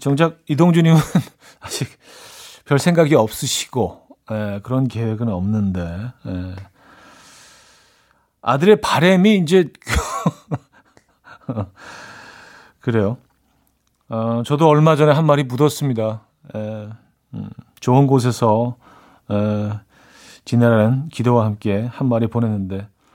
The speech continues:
아이들은 뭐 이런 기억들이 진짜 오랫동안 남는 것 같아요. 그래서 마무리를, 어,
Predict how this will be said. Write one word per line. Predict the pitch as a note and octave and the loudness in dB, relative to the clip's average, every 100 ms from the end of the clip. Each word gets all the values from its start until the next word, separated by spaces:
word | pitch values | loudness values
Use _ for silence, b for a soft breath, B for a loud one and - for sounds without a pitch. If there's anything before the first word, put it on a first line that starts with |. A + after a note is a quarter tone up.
| b b | b b
아이들은 | F#2+ C#3 D#3+ G3 | -2 0 4 4
뭐 | G#3 | 6
이런 | F3+ D3+ G3 | 4 4 4
기억들이 | D#3 D3 F#3 - D#3+ F#3 | 2 4 2 2 -2 -2
진짜 | D3 C#3 F3 | -4 -2 0
오랫동안 | D3 C#3 E3 E3 E3 | 2 2 0 2 2
남는 | A#2+ B2+ E3+ | 2 0 -2
것 | D#3+ | 2
같아요. | D#3 C3+ C#3+ B2+ C3+ C3+ F#2+ F#2 b b b b b b | 2 2 -2 -2 0 -2 -2 -6 b b b b b b
그래서 | - F3 D#3+ D#3 D3+ E3 G2+ E2+ | 0 2 4 6 6 4 2 0
마무리를, | G2+ D#3 G3+ F#3 E3+ F#3+ E3+ - _ _ | 0 4 4 4 4 4 2 -2 _ _
어, | A#2+ B2 A#2+ A#2+ | -10 -10 -8 -10